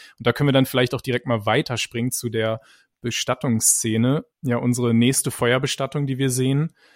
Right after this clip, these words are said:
Und die wird ja dann unterbrochen durch Sir Eric, der tatsächlich jetzt auch,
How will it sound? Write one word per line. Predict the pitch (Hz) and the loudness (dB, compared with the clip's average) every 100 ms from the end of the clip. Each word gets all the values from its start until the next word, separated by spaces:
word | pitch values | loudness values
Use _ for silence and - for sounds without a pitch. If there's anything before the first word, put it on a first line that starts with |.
| _ _ _ | _ _ _
Und | 123 123 - - | 0 0 -2 -4
die | 113 | 0
wird | 120 127 | 0 0
ja | 147 | 0
dann | 127 | 0
unterbrochen | 139 135 131 113 113 - 147 135 | 0 -2 -4 -2 -4 -2 -2 0
durch | 123 160 - - | 2 0 0 -4
Sir | - 110 | -2 0
Eric, | 107 113 156 - - | 0 0 0 -4 -4
der | 123 | -4
tatsächlich | - 123 123 - 123 | -2 -4 -4 -4 -4
jetzt | 120 - | -4 -2
auch, | 127 - | -2 -2